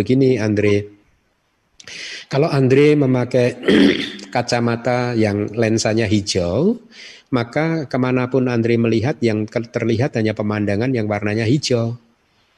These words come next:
Tetapi ketika Andre merubah dengan, menggantinya dengan kacamata yang lensanya berwarna merah,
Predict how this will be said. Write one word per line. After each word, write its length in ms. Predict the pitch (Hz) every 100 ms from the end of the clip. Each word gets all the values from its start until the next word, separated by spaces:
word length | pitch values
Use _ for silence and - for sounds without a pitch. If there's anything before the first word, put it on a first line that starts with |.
| _ _
Tetapi 400 | - 117 117 151
ketika 400 | - 131 113 113
Andre 320 | 113 110 117
merubah 480 | 113 110 110 110 107
dengan, 320 | 117 104 101
menggantinya 560 | 101 104 98 95 101 107
dengan 240 | 101 98
kacamata 640 | 98 95 101 98 98 - 98
yang 160 | 95
lensanya 400 | 95 95 95 95
berwarna 400 | 98 - 95 90
merah, 640 | 90 90 87 90 95 123